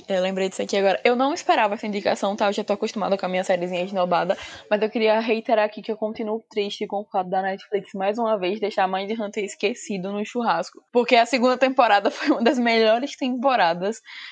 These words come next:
é, que eu já assisti, tá bom? Foi, pra mim, essa série, ela é incrível, ela não tem defeito nenhum, exceto meus problemas com, mas é de personagem, não é da série. É, ela é muito boa, ela tem uma qualidade técnica que eu acho excepcional,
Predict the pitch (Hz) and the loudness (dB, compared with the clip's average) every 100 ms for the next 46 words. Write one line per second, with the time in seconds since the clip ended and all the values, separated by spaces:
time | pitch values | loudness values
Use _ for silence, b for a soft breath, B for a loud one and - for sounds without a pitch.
0 | B - 202 202 202 196 233 220 240 254 | B 4 6 6 4 2 0 4 2 2
1 | 294 294 - 202 226 - - _ - 208 | -4 -6 -8 -6 -6 -10 -20 _ -2 2
2 | 185 226 - B B B - 262 233 247 | 2 0 -6 B B B -2 2 2 2
3 | - 269 247 240 302 254 226 220 214 226 | 2 2 2 0 4 4 6 4 4 2
4 | 277 302 220 226 208 190 190 196 208 196 | 0 0 0 4 4 4 2 -2 -4 -4
5 | 202 180 - 226 262 226 285 196 202 185 | -4 -6 -6 -2 0 -2 -2 -2 0 0
6 | 185 196 190 - _ - 202 185 196 190 | -2 -6 -8 -12 _ -8 -4 -4 0 0
7 | 190 185 - 208 202 202 208 202 208 202 | 0 -4 -6 -8 0 0 0 -4 -2 -2
8 | 208 190 202 185 190 185 185 - 185 262 | 0 -2 -2 -4 -2 -2 -2 -2 -2 0
9 | - 202 196 202 196 190 - - 208 220 | 4 4 6 4 4 4 2 4 4 4
10 | 220 214 247 285 196 190 190 208 294 - | 2 -2 -2 0 2 2 2 -2 -4 0
11 | 190 190 196 190 - 214 233 262 240 226 | 2 4 0 -2 -6 -4 0 0 2 0
12 | 214 214 180 196 190 190 185 208 190 202 | 0 0 0 0 -2 -2 0 2 2 -2
13 | - 202 208 _ _ _ - 339 - 320 | -12 -12 -12 _ _ _ 0 0 0 -4
14 | - 277 214 180 | -2 -2 0 0